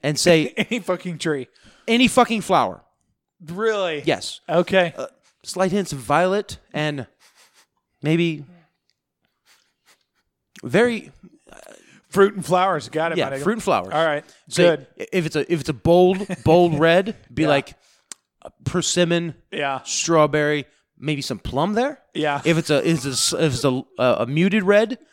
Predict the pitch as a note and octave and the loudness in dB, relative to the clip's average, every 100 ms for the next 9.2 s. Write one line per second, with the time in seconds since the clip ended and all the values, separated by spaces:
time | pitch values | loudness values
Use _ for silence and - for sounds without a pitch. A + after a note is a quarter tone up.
0 | _ _ _ - C3+ D3+ C#3+ - D#3+ D3 | _ _ _ -10 -2 0 0 0 2 4
1 | C#3 C3+ C3+ B2+ - - A2+ A2 G#2+ G#2 | 4 4 2 0 -2 0 0 2 0 -4
2 | G2+ F#2+ _ _ _ _ _ _ - - | -10 -14 _ _ _ _ _ _ -20 -20
3 | _ _ _ _ _ _ _ C3 D3 F3 | _ _ _ _ _ _ _ -4 0 2
4 | F3 F3+ - _ _ _ _ _ _ - | 2 -2 -6 _ _ _ _ _ _ -2
5 | C#3+ - D#3 D3+ - F3 _ E3 - _ | -2 -2 -8 -10 -18 -20 _ -20 -20 _
6 | _ C3 C3 B2 - G2 E2+ _ D3 C3 | _ -8 -4 -4 -4 -6 -8 _ -8 -8
7 | B2+ _ - D3+ D3 C3+ - _ _ - | -10 _ -6 -4 -2 -4 -12 _ _ -2
8 | G#3 - G3 F#3 D#3+ - D#3 D3+ - E3 | -2 0 -2 -4 -6 -2 0 2 0 -2
9 | D#3+ | -2